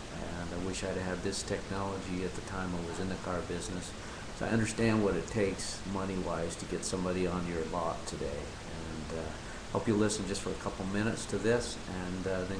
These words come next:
give me a call back on this. Basically, what you see in front of you is what's called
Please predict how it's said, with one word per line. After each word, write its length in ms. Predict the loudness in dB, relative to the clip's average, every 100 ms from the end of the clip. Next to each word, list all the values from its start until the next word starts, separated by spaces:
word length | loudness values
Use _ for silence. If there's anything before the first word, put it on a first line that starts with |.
| 2
give 100 | 2
me 120 | 4
a 80 | 2
call 240 | 0 0
back 280 | 2 2 0 -2
on 100 | -2
this. 240 | -2 -4 -4 -6 -6 -8 0 4
Basically, 300 | 4 4 6
what 180 | 6
you 80 | 6
see 280 | 2 2 2
in 100 | 2
front 320 | 0 2 2
of 100 | 2
you 300 | 2 2 0
is 80 | 0
what's 180 | -2 -2
called 260 | -2 -2